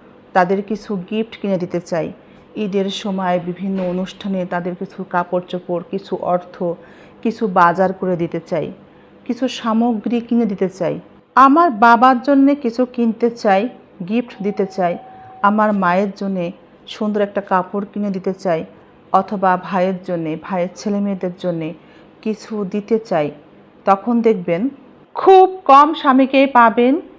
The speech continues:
যে স্বামীরা স্ত্রীর হাতে কিছু টাকা দিয়ে বলবে, "তোমার পছন্দের মানুষগুলোকে, তোমার ভালোবাসার মানুষদেরকে তোমার পছন্দের কিছু জিনিস কিনে দাও।"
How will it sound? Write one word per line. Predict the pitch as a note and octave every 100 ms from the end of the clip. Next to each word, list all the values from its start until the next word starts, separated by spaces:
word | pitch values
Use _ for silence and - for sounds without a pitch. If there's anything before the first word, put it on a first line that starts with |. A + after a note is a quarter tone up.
| _ _
যে | F3+ A#3 B3+
স্বামীরা | C4+ B3 G#3+ A3 A3 B3 G#3
স্ত্রীর | A3 - - C#4+ C#4+
হাতে | A3 G3+ F#3+ B3
কিছু | B3 G#3+ A#3
টাকা | A3+ G3 G3 G#3+
দিয়ে | G3+ G#3+ G#3+
বলবে, | G#3 A#3 C#4 G3+ D#3+ - - - - - _
"তোমার | A#3 A#3+ C4
পছন্দের | A3 F#3+ - A3 G#3+ G#3
মানুষগুলোকে, | G3 G3 G#3+ - A3 G#3+ G#3+ C#4 - - - -
তোমার | A#3+ C#4 D4
ভালোবাসার | G#3 F3+ E3+ G3 G3+ G#3+ A#3
মানুষদেরকে | G#3+ G#3 A3+ - A3 A3 - E4 G4+ - - -
তোমার | A#3+ C4 E4+ E4+
পছন্দের | G#3 G3 - D#4 F4 F4+ E4+
কিছু | D4 C#4+ C4+
জিনিস | G3 G#3+ G#3+
কিনে | - F3+ E3
দাও।" | D3 C3